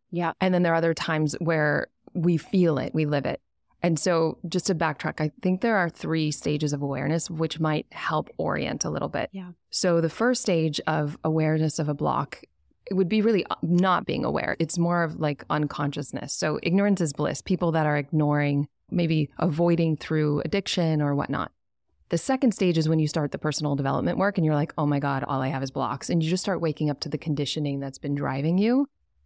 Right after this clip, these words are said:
Speaker 2: And it's almost like, "Oh my God, it was easier at stage one, and, but I'm in stage two." So this is where we're just overwhelmed with different things that we're seeing. Stage three is having awareness of the blocks, but knowing that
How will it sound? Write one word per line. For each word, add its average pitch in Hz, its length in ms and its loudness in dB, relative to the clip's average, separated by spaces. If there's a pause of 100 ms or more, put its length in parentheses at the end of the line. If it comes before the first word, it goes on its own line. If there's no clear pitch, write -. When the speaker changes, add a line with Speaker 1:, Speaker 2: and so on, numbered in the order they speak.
(120)
Speaker 2:
And 170 80 4
it's 180 120 0
almost 233 220 2
like, 160 300 0
"Oh 190 60 0
my 196 80 2
God, 202 120 2
it 185 60 2
was 165 140 2
easier 202 420 4
at - 100 -4
stage 160 300 0
one, 165 500 4 (120)
and, 156 180 2
but 151 140 2
I'm 151 160 2
in 147 100 2
stage 143 340 -4
two." - 280 -4
So 180 160 -2
this 180 180 2
is 175 100 0
where 160 280 -2 (240)
we're 175 100 2
just 160 220 0
overwhelmed 156 500 0
with 151 140 0
different 147 260 -4
things 147 180 -2
that - 120 -4
we're 151 80 -4
seeing. 147 380 -6 (440)
Stage - 460 0
three 208 640 2
is 160 180 2
having 170 380 0
awareness 160 480 2
of 143 160 -4
the 147 80 -4
blocks, 233 480 -2 (340)
but 180 140 2
knowing 170 340 4
that 151 180 0